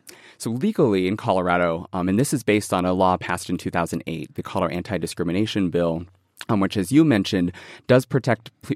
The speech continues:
people in places of public accommodation, which includes schools. Um, and two, that the, that the, uh, the Department of Regulatory Agencies has also agreed that this, this does allow students to participate, um, in activities, athletics, and use facilities that correspond with their gender identity.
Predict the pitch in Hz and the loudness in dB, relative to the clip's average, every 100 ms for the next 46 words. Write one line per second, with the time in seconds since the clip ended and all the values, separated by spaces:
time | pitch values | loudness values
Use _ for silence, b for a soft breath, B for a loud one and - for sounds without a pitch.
0 | - - 113 98 95 117 98 92 98 - | -6 -4 -2 0 -2 -2 -4 -2 -4 -2
1 | 90 - - 80 82 - 101 117 - 139 | -4 -6 -6 -4 -2 -4 0 2 4 4
2 | 143 120 - 143 82 73 B B B B | 2 0 4 4 4 0 B B B B
3 | 104 101 - 117 113 - 226 147 104 104 | 2 2 2 0 0 2 4 6 6 4
4 | 113 - 110 107 95 110 - 110 104 98 | 4 4 4 4 4 -2 -2 0 2 4
5 | 92 92 92 92 107 165 - 117 117 107 | 4 2 0 -2 -4 -2 -2 2 2 2
6 | 104 113 - 175 151 113 - 92 90 B | 0 0 0 0 0 -2 0 0 -2 B
7 | B B - 107 104 110 98 - 143 131 | B B 0 2 2 2 0 0 0 2
8 | 92 95 131 - 117 107 139 147 135 95 | 0 -2 -2 -2 -2 0 0 2 2 2
9 | 92 - 104 104 - 113 101 92 107 - | 0 -2 -2 -2 -4 -6 -4 -4 -2 -4
10 | - 98 92 B B B - 98 92 - | -2 -2 -2 B B B -2 0 0 0
11 | 101 95 87 - 131 139 131 110 107 110 | 0 2 0 -2 -2 0 2 2 2 2
12 | 107 110 - 131 165 139 117 113 - 110 | 0 0 -2 0 0 0 -2 -2 -4 -4
13 | 123 135 95 92 95 - 101 101 95 95 | -2 -2 -2 -4 -6 -2 -2 -2 -2 -2
14 | 92 90 87 90 87 90 87 95 110 85 | -2 -2 -2 -2 -2 -2 -2 -2 -2 -2
15 | - | -8